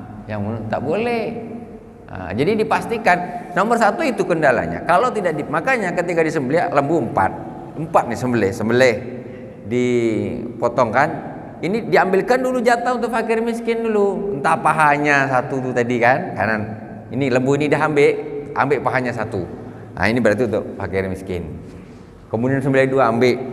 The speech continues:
satu, dua fakir miskin, tiga, tiga. Empat, kam-, empat, empat lembu, empat paha. Atau lebihkan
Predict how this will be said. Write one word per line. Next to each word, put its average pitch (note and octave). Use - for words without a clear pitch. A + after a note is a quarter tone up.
satu, A2
dua G2+
fakir G#2
miskin, G2
tiga, G2+
tiga. F2+
Empat, E3+
kam-, D3+
empat, D3
empat D3+
lembu, D#3
empat B2
paha. G#2+
Atau C3
lebihkan G3+